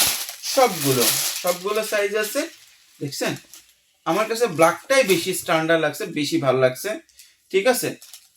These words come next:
চমৎকার একটা জিনিস। এবং এটার সাথে পিছনেও কিন্তু আছে। এবং মজার বিষয়, হান্ড্রেড পার্সেন্ট অরিজিনাল, এইখানে যে চেনটা আছে, এটা কিন্তু রিফ্লেক্টেড চেইন, মানে আলো পড়লে রিফ্লেক্ট করবে। এই চেনটার দাম অনেক সময় আমরা যত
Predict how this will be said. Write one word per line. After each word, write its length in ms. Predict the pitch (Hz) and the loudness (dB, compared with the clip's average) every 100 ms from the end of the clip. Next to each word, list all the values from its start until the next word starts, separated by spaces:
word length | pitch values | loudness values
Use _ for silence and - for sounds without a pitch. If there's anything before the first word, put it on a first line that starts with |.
| _ _ - | _ _ -8
চমৎকার 580 | 294 294 311 - - 233 196 | -2 2 2 0 4 6 6
একটা 160 | - 165 | 2 -2
জিনিস। 300 | 135 117 110 - 156 | 0 -4 -6 -6 -2
এবং 240 | 180 262 277 - | 0 0 -2 -2
এটার 300 | 165 226 220 | 0 0 0
সাথে 240 | 175 - 247 339 - _ _ | -2 2 0 0 -14 _ _
পিছনেও 380 | 180 240 254 247 180 | -4 -2 -2 -2 -4
কিন্তু 180 | 165 127 | 2 2
আছে। 140 | 113 - 151 | 2 -2 -2
এবং 140 | 226 277 - - _ 143 | 0 -2 -4 -18 _ -2
মজার 260 | 156 196 - | 4 6 4
বিষয়, 200 | - 208 147 | 2 0 0
হান্ড্রেড 240 | 165 240 - | 0 0 2
পার্সেন্ট 260 | 233 240 - 165 | 2 0 4 8
অরিজিনাল, 380 | 185 208 185 165 - | 8 6 0 0 -2
এইখানে 260 | 190 247 226 | -2 -2 -2
যে 120 | 202 - - | -2 -6 0
চেনটা 300 | 247 254 175 131 | 2 4 4 4
আছে, 100 | 143 | 2
এটা 100 | 135 160 | -2 -4
কিন্তু 200 | 180 262 339 - - - - | -2 -2 -2 -4 -20 -16 0
রিফ্লেক্টেড 680 | 226 262 262 277 269 240 - - | 0 0 4 4 6 4 4 -2
চেইন, 160 | 139 120 131 | -2 0 -2
মানে 120 | 151 - 170 | -2 2 4
আলো 160 | 190 214 | 4 2
পড়লে 220 | 202 208 214 | 0 4 4
রিফ্লেক্ট 440 | 165 - 202 202 - | 2 2 0 0 0
করবে। 240 | 175 180 269 - - - - - - | 0 2 2 0 -14 -16 -20 -14 6
এই 140 | 254 254 | 6 6
চেনটার 440 | 262 269 262 302 277 240 | 8 8 10 8 8 6
দাম 240 | 208 175 220 - | 6 4 0 -2
অনেক 260 | 214 247 277 - | 2 2 0 0
সময় 300 | 262 240 247 233 208 | 0 4 4 4 0
আমরা 180 | 208 202 | 0 0
যত 140 | 202 | 0